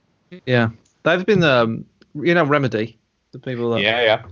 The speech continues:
Speaker 1: they've been, like, tweeting out, um, uh, they've, like, motion captured a little cute dog, this little cute little doggy.
Speaker 2: Right.
Speaker 1: And they've been showing videos of this cute dog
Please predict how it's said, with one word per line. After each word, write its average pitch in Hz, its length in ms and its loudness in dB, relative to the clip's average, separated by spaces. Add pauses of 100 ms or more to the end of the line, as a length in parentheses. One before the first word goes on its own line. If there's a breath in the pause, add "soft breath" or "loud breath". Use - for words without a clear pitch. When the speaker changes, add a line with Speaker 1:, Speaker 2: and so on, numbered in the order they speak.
(240)
Speaker 1:
they've 143 160 0
been, 151 260 -2
like, 127 200 2
tweeting 127 400 -2
out, 117 300 0
um, 110 420 -2 (1500)
uh, 113 640 4
they've, 135 240 -2 (120)
like, 139 180 0
motion 139 420 -2
captured 120 380 -8
a 117 60 -2
little 120 220 -4
cute - 420 -6
dog, 135 340 2 (520)
this 135 160 -18
little 123 160 -10
cute 127 260 -6
little 233 140 -2
doggy. 143 260 0
Speaker 2:
Right. 143 260 -4 (640)
Speaker 1:
And 123 200 -2
they've 123 100 0
been 127 400 0 (560)
showing 123 500 0
videos 113 420 0
of 110 120 -8
this - 240 -12 (100)
cute 127 280 -6
dog 123 300 -2